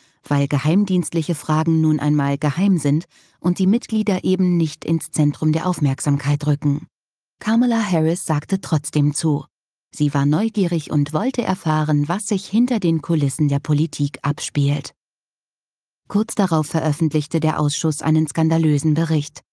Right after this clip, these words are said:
Er beschäftigte sich mit der Frage, wie Russland die Wahl zum U-S-Präsidenten im Jahr zweitausendsechzehn beeinflusst hatte. Die Ergebnisse waren schockierend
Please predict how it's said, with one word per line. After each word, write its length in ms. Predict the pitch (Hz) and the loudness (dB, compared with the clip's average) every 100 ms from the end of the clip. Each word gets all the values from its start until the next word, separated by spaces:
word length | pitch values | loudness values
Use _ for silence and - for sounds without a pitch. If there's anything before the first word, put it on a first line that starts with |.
| _ _ _ _ | _ _ _ _
Er 160 | 151 | 0
beschäftigte 720 | 147 147 202 240 - 240 - | 2 0 0 -2 -2 -2 0
sich 240 | 185 175 - | 0 0 0
mit 140 | - | 0
der 100 | 147 | 0
Frage, 480 | - 147 147 151 185 - _ _ _ | 0 0 0 0 -2 -6 _ _ _
wie 160 | 151 139 | 0 2
Russland 640 | 202 233 - 175 160 - | 0 -2 0 0 0 0
die 140 | 147 | -2
Wahl 240 | 151 196 240 | 0 -2 -4
zum 240 | - 160 | -2 0
U-S-Präsidenten 1040 | 147 147 226 - - 175 165 156 151 - 151 | 0 0 -4 -4 -2 0 0 2 0 0 0
im 160 | 151 | 2
Jahr 240 | 147 143 147 | 2 0 -2
zweitausendsechzehn 1000 | 156 190 190 180 180 151 139 - 151 151 | -2 -2 -2 0 0 0 -4 0 0 2
beeinflusst 640 | - 151 151 143 143 - | 2 0 0 0 -2 -2
hatte. 380 | 147 147 147 147 - _ _ _ _ _ - | -4 0 0 -2 -12 _ _ _ _ _ -2
Die 140 | 151 | 0
Ergebnisse 720 | 143 147 226 269 190 - 156 | 0 0 0 2 0 0 0
waren 280 | 160 143 143 | 0 0 0
schockierend 640 | - 147 - 190 147 - | 0 -4 0 0 0 -4